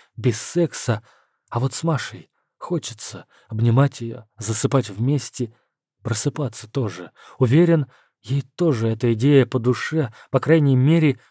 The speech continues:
бурчит она скорее ласково. «Вот всё тебе доказывать надо», усмехаюсь. «Ну да, тактика у меня в последнее время и вправду такая получается». Но рабочая ведь, хотя я уже без понятия, что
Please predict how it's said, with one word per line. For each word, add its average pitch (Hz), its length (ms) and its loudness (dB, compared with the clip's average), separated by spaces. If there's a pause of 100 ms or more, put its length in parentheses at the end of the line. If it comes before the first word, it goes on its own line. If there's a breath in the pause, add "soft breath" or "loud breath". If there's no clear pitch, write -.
(100)
бурчит 139 500 -2
она 147 160 -2
скорее 143 420 -4
ласково. 101 640 -6 (920)
«Вот 156 220 -10
всё - 220 -2
тебе 180 220 -2
доказывать 110 600 -4
надо», 98 340 -6 (380)
усмехаюсь. 113 840 -6 (340 loud breath)
«Ну 175 120 0
да, 160 340 -2
тактика - 440 -6
у 131 100 2
меня 143 260 2
в - 60 -14
последнее 139 600 -2
время 147 460 2 (240 loud breath)
и 135 60 -4
вправду 139 540 0
такая 131 480 -6
получается». 120 920 -8 (280)
Но 127 120 -2
рабочая 131 560 0
ведь, 95 240 -12 (220 loud breath)
хотя 180 220 0
я 190 140 6
уже 170 200 4
без 147 180 -2
понятия, 156 560 0
что - 380 -4